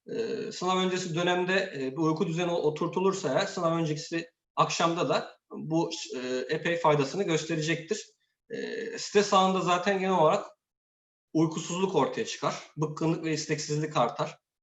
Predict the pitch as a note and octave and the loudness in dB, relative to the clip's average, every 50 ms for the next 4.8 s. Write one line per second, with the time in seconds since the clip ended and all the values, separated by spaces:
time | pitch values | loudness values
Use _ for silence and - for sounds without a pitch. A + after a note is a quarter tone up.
0 | _ _ - - - - - - - - - - - - C3+ D3+ E3+ F#3 F#3 F#3+ | _ _ -12 -10 -8 -8 -8 -8 -8 -8 -8 -8 -8 -6 -2 2 4 4 6 4
1 | F#3 - F#3 F#3+ F#3+ F#3+ - F#3+ F3 E3+ D#3 D3 F3+ A3 - - G3+ - - - | 4 2 2 2 2 4 4 2 4 4 2 2 2 2 0 2 0 0 0 0
2 | D3+ - - F#3+ G#3+ - - F3+ E3 E3 E3 E3 D#3+ D#3+ C#3 - - - _ _ | -4 -6 -4 -4 -4 -2 -2 2 4 6 6 6 4 2 0 0 -2 -6 _ _
3 | _ _ _ - - - - - - - - G3+ A3 A3 G#3 A#3 A#3+ A#3 A3+ A#3 | _ _ _ -14 -8 -8 -6 -6 -4 -2 2 4 4 4 4 4 6 6 8 8
4 | B3 A3 E3+ D3 C3+ A#2+ A2+ A#2+ A2+ - - - C4 B3+ - | 8 6 6 6 4 2 0 -2 -4 -4 -4 -4 -4 -4 -4